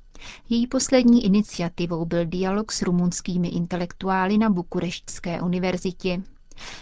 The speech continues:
Jak uvedl kardinál Ravasi, setkání v Rumunsku na téma humanismus a spiritualita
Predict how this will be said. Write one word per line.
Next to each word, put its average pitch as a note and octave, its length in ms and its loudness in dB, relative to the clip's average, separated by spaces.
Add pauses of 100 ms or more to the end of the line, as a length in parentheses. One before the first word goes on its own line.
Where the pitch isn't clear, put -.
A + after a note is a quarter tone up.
(140)
Jak F#3+ 220 -2
uvedl F3+ 340 0
kardinál E3+ 540 -4
Ravasi, F#3 680 0 (240)
setkání C4+ 540 6
v E3+ 60 2
Rumunsku G#3 560 4
na F3 120 0
téma F#3 360 0
humanismus F#3 840 0
a D#3+ 80 -8
spiritualita F#3+ 1000 -4